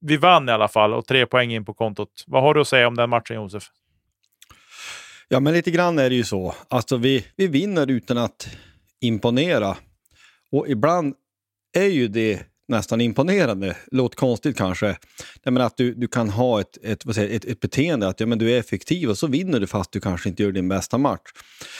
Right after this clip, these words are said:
Speaker 2: Så det var tre poäng och det får man vara tacksam över. Det var, eh, Possler, Scott Pooley, Alexander Wiklund som gör två och Miles Powell som är, är Björklövens målskyttar.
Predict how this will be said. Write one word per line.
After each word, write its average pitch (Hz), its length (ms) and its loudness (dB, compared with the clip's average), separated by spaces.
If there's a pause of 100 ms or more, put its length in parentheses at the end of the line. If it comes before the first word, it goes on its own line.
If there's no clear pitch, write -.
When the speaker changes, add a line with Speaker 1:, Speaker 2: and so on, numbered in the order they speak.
(220)
Speaker 2:
Så 135 120 -2
det 156 80 -2
var 202 100 2
tre 190 240 2
poäng 165 260 0
och 135 80 0
det 143 80 -4
får 180 120 -4
man 170 120 0
vara 143 100 2
tacksam 107 400 -2
över. 104 240 0
Det 123 100 -2
var, 139 220 0 (340)
eh, 127 60 -2
Possler, 180 600 0 (380)
Scott - 260 -2
Pooley, 156 500 2
Alexander 143 380 0
Wiklund 135 340 0
som 123 120 0
gör 120 80 0
två 120 200 0
och 113 200 -2
Miles 107 300 -2
Powell 117 380 0
som 98 200 -2
är, 98 80 0
är 95 320 -6
Björklövens 98 500 -6
målskyttar. 113 600 -2